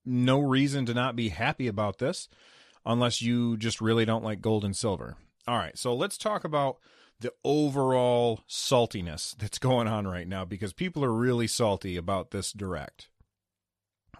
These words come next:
Uh, so Nintendo announced, I mean,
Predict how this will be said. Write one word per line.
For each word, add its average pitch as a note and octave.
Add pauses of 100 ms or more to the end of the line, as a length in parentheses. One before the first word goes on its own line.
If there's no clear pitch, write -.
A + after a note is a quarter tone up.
(120)
Uh, G#2
so C3
Nintendo F3+
announced, A#2 (320)
I B2+
mean, C3+